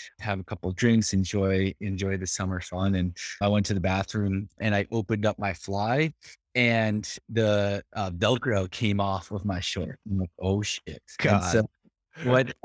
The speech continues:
Speaker 1: actually happened on one color, the light blue board short, the factory had glued down the Velcro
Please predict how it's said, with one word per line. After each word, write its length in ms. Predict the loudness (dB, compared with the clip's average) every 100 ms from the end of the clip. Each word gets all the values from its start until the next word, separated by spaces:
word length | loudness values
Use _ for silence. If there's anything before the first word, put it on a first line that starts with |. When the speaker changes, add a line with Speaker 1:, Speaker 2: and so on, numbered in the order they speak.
| -2
Speaker 1:
actually 260 | 0 0
happened 400 | 0 0 0 0
on 160 | 0 2
one 240 | 2 0
color, 400 | 0 0 0 0
the 180 | 0 0
light 280 | 2 0 0
blue 320 | 0 2 2
board 340 | 2 2 2 0
short, 440 | 0 2 0 -2
the 60 | -4
factory 380 | -2 -2 -4
had 200 | -6 -6
glued 340 | -4 0 0 2
down 300 | 0 2 0
the 80 | 0
Velcro 600 | -2 -2 -2 0 0